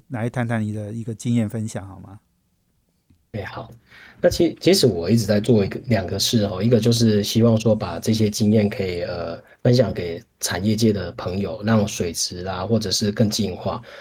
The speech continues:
Speaker 2: 那另外一件事情就是做向下扎根哦。我想在公民教育也好，或者是学生，其实对我们来讲，下一代是我们很重要的一个，呃，一个部分哦。那怎么让学生可以，呃，依照我，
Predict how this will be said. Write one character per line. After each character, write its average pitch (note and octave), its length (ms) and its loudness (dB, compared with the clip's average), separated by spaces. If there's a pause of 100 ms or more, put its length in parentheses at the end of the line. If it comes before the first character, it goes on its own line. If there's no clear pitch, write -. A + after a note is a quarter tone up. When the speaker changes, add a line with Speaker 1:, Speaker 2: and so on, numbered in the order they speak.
(140)
Speaker 2:
那 D#3+ 160 4
另 D#3+ 120 6
外 C#3 120 6
一 - 20 0
件 B2+ 140 6
事 B2 180 2
情 G2 300 -8
就 A#2 160 0
是 A2 180 -2
做 G#2 260 -2
向 G2 220 -2
下 F#2+ 240 -4
扎 - 300 -8
根 E2+ 260 -8
哦。 F2 280 -12
我 B2 120 4
想 A2+ 220 0 (340)
在 D#3 180 4
公 D3 220 4
民 A#2 140 8
教 C3+ 200 6
育 B2 200 6
也 G2+ 160 2
好， F#2+ 180 -6
或 A2 140 2
者 G#2+ 100 -2
是 A2 160 2
学 G2 240 -4
生， G2+ 300 -4
其 A2 160 -2
实 G2+ 260 -4
对 D3 100 6
我 G#2+ 120 4
们 F2+ 80 -8
来 F2+ 120 -6
讲， F#2 220 -6
下 B2+ 160 2
一 A2 80 4
代 A2 160 0
是 A2 160 -2
我 G2 140 -2
们 F2 160 -8
很 E2+ 200 -10
重 A2 220 2
要 G2 180 2
的 F2 160 -8
一 F2 120 -10
个， E2+ 360 -8 (440)
呃， E2+ 540 -6
一 B2 100 -4
个 A#2 100 2
部 G#2 220 0
分 F2+ 300 -4
哦。 - 280 -10 (300)
那 C#3 160 6
怎 A#2 120 0
么 G2+ 60 -2
让 C3 220 6
学 G#2 260 0
生 A2+ 300 4
可 G#2 180 2
以， F2+ 480 -4
呃， F#2 300 -4 (140)
依 B2 60 0
照 C#3 140 4
我， G2+ 180 2